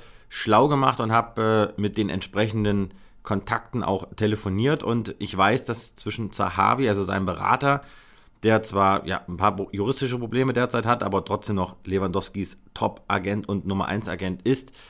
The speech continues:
der führt momentan keine Gespräche mit den Bayern-Bossen über eine mögliche Vertragsverlängerung.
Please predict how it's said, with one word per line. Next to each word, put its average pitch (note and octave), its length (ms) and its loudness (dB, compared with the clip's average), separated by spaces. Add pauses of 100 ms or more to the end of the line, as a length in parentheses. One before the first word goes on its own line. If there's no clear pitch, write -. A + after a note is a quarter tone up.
(240)
der G#2 80 0
führt G#3+ 260 0
momentan G2+ 500 2
keine G#2 300 0
Gespräche A#2 640 -2
mit G#2+ 360 -2
den B2 200 0
Bayern-Bossen G#2 600 0
über A#2 300 2
eine A2 200 2
mögliche A2 440 0
Vertragsverlängerung. B2+ 960 0